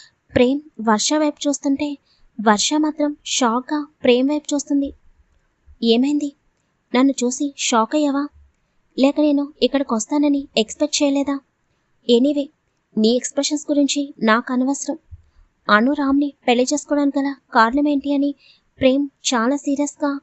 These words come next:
అడుగుతుంటే వర్ష మాత్రం ఇంకా ప్రేమ్ వైపు అలాగే షాక్గా చూస్తూ ఉంటుంది. "వర్ష, నేను మాట్లాడుతుంది నీతోనే. అను రామ్ని పెళ్లి చేసుకోవడానికి గల కారణం ఏంటి?" అని ప్రేమ్ సీరియస్గా అడుగుతుంటే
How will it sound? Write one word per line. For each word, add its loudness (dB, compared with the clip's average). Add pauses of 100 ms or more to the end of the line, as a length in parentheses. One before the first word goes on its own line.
(120)
అడుగుతుంటే 0 (640)
వర్ష 0
మాత్రం -2 (200)
ఇంకా 0 (240)
ప్రేమ్ 2
వైపు -2 (480)
అలాగే 2 (120)
షాక్గా -2
చూస్తూ -6
ఉంటుంది. -2 (960)
"వర్ష, 0
నేను 2
మాట్లాడుతుంది 0 (160)
నీతోనే. 0 (760)
అను 4 (220)
రామ్ని 2
పెళ్లి 0
చేసుకోవడానికి -2
గల 0 (240)
కారణం 4
ఏంటి?" -2
అని 2 (520)
ప్రేమ్ 2 (120)
సీరియస్గా -2 (200)
అడుగుతుంటే 0